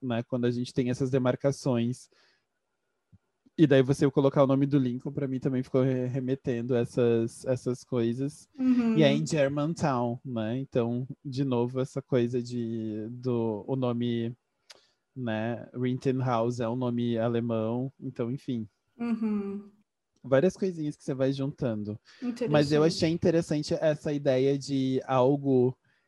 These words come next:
Speaker 1: que, a princípio, não precisaria ser resolvido com a violência,
Speaker 2: Uhum.
Speaker 1: escalar pra violência, que é justamente o que a gente tá vendo a Dorothy fazer.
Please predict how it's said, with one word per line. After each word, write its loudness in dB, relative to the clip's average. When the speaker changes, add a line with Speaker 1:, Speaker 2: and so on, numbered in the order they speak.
Speaker 1:
que, 0
a 2
princípio, -4
não -2
precisaria 0
ser -2
resolvido 2
com 0
a 4
violência, 0
Speaker 2:
Uhum. 0
Speaker 1:
escalar 6
pra 4
violência, 0
que -4
é 2
justamente -2
o -16
que 0
a -2
gente -2
tá 2
vendo 2
a 2
Dorothy 2
fazer. -4